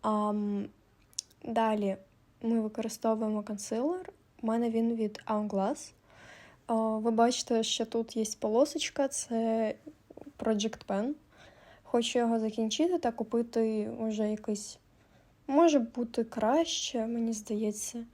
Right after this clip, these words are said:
чим цей консилер. Чесно, він нічим не відлічається від звичайних консилерів, тільки перекриттям. Але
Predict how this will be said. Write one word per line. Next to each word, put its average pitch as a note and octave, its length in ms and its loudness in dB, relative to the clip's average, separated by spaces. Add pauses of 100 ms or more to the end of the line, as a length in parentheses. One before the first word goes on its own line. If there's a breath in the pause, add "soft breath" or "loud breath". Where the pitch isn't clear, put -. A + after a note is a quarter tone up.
(340 soft breath)
чим G#3+ 260 -2
цей G#3+ 200 -4
консилер. A3 600 -4
Чесно, D#4 380 2
він B3+ 160 0
нічим B3 360 -2
не A#3+ 80 0
відлічається A3 1000 -2
від A3 460 -6 (540 loud breath)
звичайних A#3 640 2
консилерів, B3 680 0 (680)
тільки B3 320 0
перекриттям. G#3+ 840 -2
Але B3+ 580 2